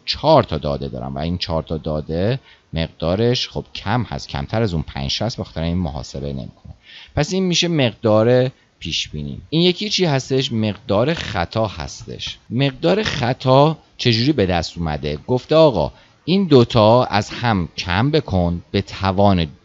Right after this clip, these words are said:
دو برسون و تقسیم بر پنج تای قبلش کن، یعنی هر پنج تا دونه دونه اومده این پنج تا رو گرفته، از هم کم کرده، هر کدوم به توان دو رسونده، تقسیم بر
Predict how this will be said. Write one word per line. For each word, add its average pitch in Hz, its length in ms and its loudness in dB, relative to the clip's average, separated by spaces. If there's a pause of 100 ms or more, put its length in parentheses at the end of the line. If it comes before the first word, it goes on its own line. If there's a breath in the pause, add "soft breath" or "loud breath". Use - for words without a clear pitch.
دو 147 260 8
برسون 92 800 4 (500 loud breath)
و 156 320 4
تقسیم 147 440 -2
بر 147 200 2 (260)
پنج 120 380 2
تای 131 260 6
قبلش - 540 -2
کن، 85 100 -4
یعنی 101 160 2
هر 131 280 0 (240)
پنج 104 540 2
تا 113 460 4 (340 loud breath)
دونه 113 260 6
دونه 107 220 4
اومده 98 400 4
این 90 260 2
پنج 92 360 0
تا 104 100 2
رو 101 100 2
گرفته، 90 720 0
از 85 180 -4
هم 92 220 -2
کم 127 400 -2
کرده، 143 480 0
هر 123 220 0
کدوم 92 320 0
به 85 80 0
توان 85 500 -2 (180)
دو 151 200 8
رسونده، 151 720 2 (400 soft breath)
تقسیم 98 340 0
بر 78 160 2